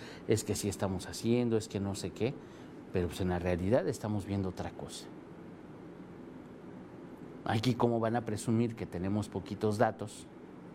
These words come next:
si en la realidad vemos que no se hacen pruebas? Miren, nada más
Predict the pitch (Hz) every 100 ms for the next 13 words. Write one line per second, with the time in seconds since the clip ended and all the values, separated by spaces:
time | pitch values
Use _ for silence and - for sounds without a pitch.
0 | - - - - - - - 113 101 101
1 | 101 104 101 104 107 104 107 107 - 98
2 | 98 101 98 101 95 160 208 - 98 92
3 | 110 113 117 113 -